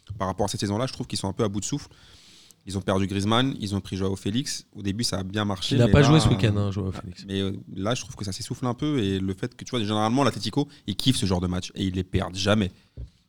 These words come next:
Speaker 1: Donc, je, je vois, je me demande si c'est pas un peu la der des der pour, euh, Simeone cette année.
Speaker 2: Dernière saison de Simeone,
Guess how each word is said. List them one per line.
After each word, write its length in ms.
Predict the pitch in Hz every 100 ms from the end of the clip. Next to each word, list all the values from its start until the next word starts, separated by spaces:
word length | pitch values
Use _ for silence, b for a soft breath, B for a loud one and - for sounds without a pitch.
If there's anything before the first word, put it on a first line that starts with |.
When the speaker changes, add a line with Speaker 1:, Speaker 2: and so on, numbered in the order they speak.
| -
Speaker 1:
Donc, 160 | 101 -
je, 100 | - -
je 60 | -
vois, 160 | 117 127
je 60 |
me 60 | 107
demande 220 | 110 127
si 120 | -
c'est 100 | -
pas 120 | 101 117
un 100 | 110
peu 600 | 127 120 113 107 104 98
la 80 | 98
der 200 | 110 110
des 120 | 104
der 180 | 117 -
pour, 220 | 104 95
euh, 180 | 95 98
Simeone 440 | - 101 101 104
cette 100 | 113
année. 160 | 98 104 - _
Speaker 2:
Dernière 340 | 110 131 135 143
saison 260 | 135 131
de 40 | 156
Simeone, 280 | 143 135